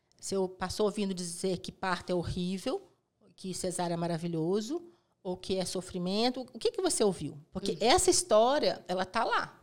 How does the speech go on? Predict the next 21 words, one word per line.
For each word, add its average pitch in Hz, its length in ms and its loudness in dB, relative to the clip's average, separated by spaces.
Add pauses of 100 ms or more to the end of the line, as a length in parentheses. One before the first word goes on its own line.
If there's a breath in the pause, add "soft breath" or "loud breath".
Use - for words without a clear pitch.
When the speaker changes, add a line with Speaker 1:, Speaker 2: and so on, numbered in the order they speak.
(120)
Speaker 2:
Sim. 160 360 -2 (280)
Speaker 1:
Né? 180 260 -6 (180)
Por 185 240 -6 (260)
menos 247 520 0
que 180 420 -4 (220 loud breath)
conscientemente 233 680 0
ela 190 120 -2
saiba, 240 500 0
isso - 280 -6
tá 311 160 -4
lá. - 340 -4
Speaker 2:
Sim. 185 380 -6
Speaker 1:
Ela 180 180 0
ouviu 214 320 2
em 214 40 2
algum 208 160 0
momento 208 520 0
coisas 196 300 -4
negativas 202 480 -4
ou 214 60 -4
positivas. 220 640 -8